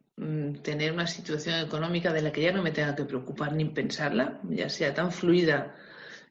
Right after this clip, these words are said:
que, que nos permita vivir a mí y a mi familia sin preguntarme, mm, ¿puedo hacerlo o no puedo hacerlo?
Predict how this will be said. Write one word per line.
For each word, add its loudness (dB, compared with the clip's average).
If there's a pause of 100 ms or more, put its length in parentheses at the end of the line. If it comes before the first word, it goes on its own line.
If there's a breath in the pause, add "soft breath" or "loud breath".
(100)
que, 0
que 0
nos 2
permita 4
vivir 6
a 4
mí 4
y 4
a 4
mi 4
familia 6
sin 0
preguntarme, 2
mm, 2 (340 loud breath)
¿puedo 6
hacerlo 4
o 4
no 2
puedo 4
hacerlo? 6